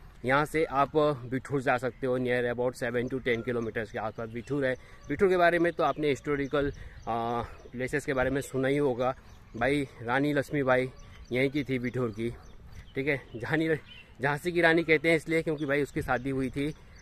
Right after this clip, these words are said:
और वो झांसी गई थी रहने के लिए, मतलब उसका जो घर है ना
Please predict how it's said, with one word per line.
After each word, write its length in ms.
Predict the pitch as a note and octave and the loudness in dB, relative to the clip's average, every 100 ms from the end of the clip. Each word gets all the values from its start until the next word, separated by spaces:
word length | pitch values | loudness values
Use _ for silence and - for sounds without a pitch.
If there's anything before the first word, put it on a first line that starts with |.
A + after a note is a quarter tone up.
| G2+ | -4
और 340 | G#2+ A#2 A#2+ - C3 | 0 0 -2 -6 -6
वो 160 | B2 | -4
झांसी 360 | A2+ A2+ G#2 C3 | -4 -6 -6 -4
गई 140 | A#2 | -4
थी 160 | A2+ B2 | -4 -4
रहने 240 | G#2+ G#2 | -4 -6
के 120 | G#2 A2 | -6 -6
लिए, 160 | A#2+ - - - - | -8 -10 -16 -20 -8
मतलब 300 | A2+ C3 C#3 C3+ | -4 -2 -4 -4
उसका 320 | B2+ - D#3+ | -8 2 2
जो 200 | D3+ E3 | 2 0
घर 280 | B2 C3 A#2+ | 0 2 2
है 120 | A2 | 2
ना 160 | B2 | 0